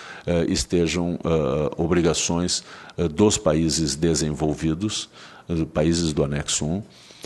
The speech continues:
e, e em círculos, ah, ah, mais, ah, exteriores, ah, estejam, uh, países em desenvolvimento, com uma tipificação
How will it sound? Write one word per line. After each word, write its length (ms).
e, 260
e 360
em 40
círculos, 840
ah, 200
ah, 340
mais, 540
ah, 460
exteriores, 760
ah, 240
estejam, 680
uh, 140
países 720
em 240
desenvolvimento, 1120
com 340
uma 280
tipificação 920